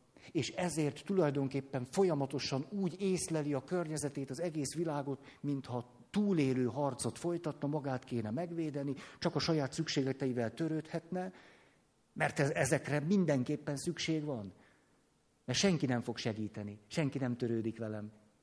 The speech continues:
Nem vesznek észre, fütyülnek rám, és a többi. Ezért a gondolkodás mód sem tud a megfelelő irányokba eljutni, és megfelelő következtetésekig eljutni.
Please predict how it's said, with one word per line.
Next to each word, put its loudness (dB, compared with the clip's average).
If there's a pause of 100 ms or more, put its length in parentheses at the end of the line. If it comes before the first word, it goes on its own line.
(160)
Nem 2
vesznek 0
észre, -2
fütyülnek 0
rám, -2
és 0
a 2
többi. -4 (840)
Ezért 6
a 4
gondolkodás 6
mód 8
sem 4
tud 2
a 2
megfelelő 2
irányokba 2
eljutni, 2 (360)
és -6
megfelelő 4
következtetésekig 0
eljutni. -2